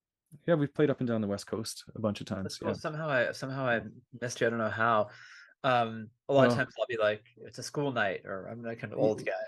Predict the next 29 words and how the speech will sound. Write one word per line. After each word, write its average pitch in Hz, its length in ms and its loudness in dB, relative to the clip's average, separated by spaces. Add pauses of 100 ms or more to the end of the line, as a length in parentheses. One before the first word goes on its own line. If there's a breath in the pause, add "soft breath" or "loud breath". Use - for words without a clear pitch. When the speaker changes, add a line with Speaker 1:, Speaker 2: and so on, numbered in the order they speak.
(120)
Speaker 2:
like - 300 -14 (540)
Speaker 1:
Well, 156 140 -2
yeah, 143 320 6
and, 131 200 4
and 123 240 2
I, 113 280 2
I 117 140 0
totally 120 380 0
hear 113 180 -2
you. 110 160 2
And 113 180 0
also, 120 260 -4
there's 101 200 -6
just - 200 -4
so 117 120 0
much 113 240 0
coming 104 260 -2
at 101 160 0
us 95 160 -2
all 98 140 0
the - 100 -8
time, 101 340 -4
right? 87 240 -6
It's - 140 -10
hard 98 220 -2
to 98 100 -8
sort 98 220 -4
of, 90 80 -2
like, 85 240 -6